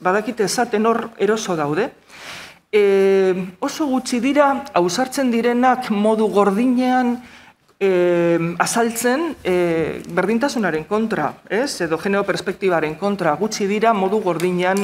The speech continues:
ausartzen direnak, baina beste gauza batzuk gertatzen dira, eta pasibitatea da, <clears throat> ba, oso presente dagoen bat. Ez du, ez da kontragertzen, baina ez du ezer egiten, hori da Mariane goizean esaten zuena.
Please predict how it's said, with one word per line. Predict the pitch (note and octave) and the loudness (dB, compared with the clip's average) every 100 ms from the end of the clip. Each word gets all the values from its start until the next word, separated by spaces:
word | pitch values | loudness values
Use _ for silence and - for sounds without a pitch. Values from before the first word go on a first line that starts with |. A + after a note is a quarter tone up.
| F#3+ - | -4 -10
ausartzen | - C#3+ F#3 F#3+ E3+ | -10 -4 -4 -2 -2
direnak, | D#3+ F#3+ D#3 D#3+ | 0 2 0 0
baina | G#3+ C4 G#3 A#3+ E4+ - - - - - - | 0 2 2 2 0 -8 -18 -18 -20 -20 -6
beste | G#3 A#3+ G#3 F#3 F3 - F3 | -4 -2 2 2 2 -2 -2
gauza | E3+ F#3+ | 0 2
batzuk | F3 F3 F3 | 0 0 -2
gertatzen | E3+ E3+ E3 F3+ | -2 -4 -4 -2
dira, | G#3 G3 F3 | 0 0 0
eta | E3 | 0
pasibitatea | A3+ - A#3+ A3+ A#3 A3+ A3+ A#3 A#3+ | 0 -2 0 0 0 0 0 0 0
da, | G#3 B3+ A#3 - | 2 0 0 -6
<clears throat> | A#3 F#3+ | -4 -4
ba, | D#3+ E3 | -4 -6
oso | - F#3+ | -4 -6
presente | E3+ A3+ G3+ G#3+ | -4 0 0 0
dagoen | F#3 E3+ G3+ F#3+ | 0 2 0 2
bat. | F3+ F#3 - - - - - - - - | 2 2 -2 -14 -18 -20 -20 -20 -20 -2
Ez | G#3+ G#3 G3 | 0 0 -2
du, | A3+ A3 A3 | 0 0 2
ez | G#3 | 2
da | G#3+ G#3+ | 2 2
kontragertzen, | A3+ A3+ A3+ A3 B3+ B3 D#4 D#4 F4+ G4 - - - - - - _ - | 2 2 4 4 4 2 4 4 4 0 -4 -14 -18 -20 -20 -20 _ -6
baina | F#3 G#3+ A#3+ | -2 0 2
ez | A#3+ | 0
du | A#3 | 0
ezer | F3 E3+ D#3 | 0 -2 -2
egiten, | D3+ D3+ G#3+ A#3 | -4 -2 -2 -2
hori | F3 F3+ | -2 0
da | F3+ | 0
Mariane | F#3 F#3 F#3+ G3 G3 | 0 0 0 0 0
goizean | F#3 F3+ G#3+ A3+ C4+ B3+ - | 0 0 -2 0 -2 -6 -12
esaten | F#3 A3+ A3 D#3+ | -10 -8 -6 -8
zuena. | - D#3+ G3+ | -6 -2 -2